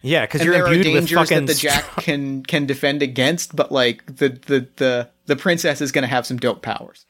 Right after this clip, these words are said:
Speaker 1: Yeah, like, get dope powers, but, like, also, like, you can't, fantasy's fucking rough. Going alone is, that's risky as fuck. It's like, it's safer. Like, so there's a, there's a quote from Final Fantasy ten that I really liked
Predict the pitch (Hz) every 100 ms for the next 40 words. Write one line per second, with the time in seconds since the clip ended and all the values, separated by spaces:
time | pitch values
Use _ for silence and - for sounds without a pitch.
0 | _ - 415 320 175 185 175 196 302 -
1 | 202 - 247 226 151 127 156 151 135 208
2 | 196 139 120 101 101 123 - 226 214 120
3 | 123 - 135 285 359 - 180 - 139 107
4 | 160 240 - 180 165 240 233 151 175 247
5 | 131 113 - 185 160 131 165 - 117 104
6 | 117 180 214 - _ _ _ - 196 247
7 | 240 262 - 254 294 160 170 190 - -
8 | - - 233 208 175 156 196 196 180 139
9 | 143 175 180 240 294 233 190 170 151 120
10 | - 143 127 117 110 120 139 123 110 110
11 | 165 -